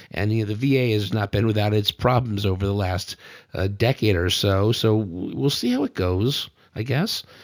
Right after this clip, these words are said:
I mean, w-, Kevin, y-, your father's a veteran. Does he have any thoughts on this, or is that just, you know, not something that bothers him in a daily, daily setting?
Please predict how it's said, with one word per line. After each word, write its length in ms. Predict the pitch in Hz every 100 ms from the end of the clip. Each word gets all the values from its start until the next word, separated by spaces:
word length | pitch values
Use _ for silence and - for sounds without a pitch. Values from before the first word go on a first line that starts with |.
| - - -
I 60 |
mean, 140 | 160 -
w-, 340 | - 151 196
Kevin, 360 | 185 175 123 123
y-, 260 | - - - - -
your 220 | 147 170
father's 420 | 147 123 117 110
a 40 | 95
veteran. 340 | 107 120 120
Does 140 | 110
he 80 | 139
have 80 | 143
any 100 | 151
thoughts 300 | 147 147 151
on 100 | 151
this, 200 | 151 151
or 20 |
is 80 | 117
that 160 | 113 104
just, 260 | 101 -
you 220 | - 107 107
know, 80 |
not 100 | 110
something 220 | 113 107 101
that 180 | - - - -
bothers 320 | 104 101 104
him 60 |
in 60 | 101
a 20 |
daily, 440 | 98 98 98 95 110 -
daily 240 | 92 95
setting? 340 | - 98 101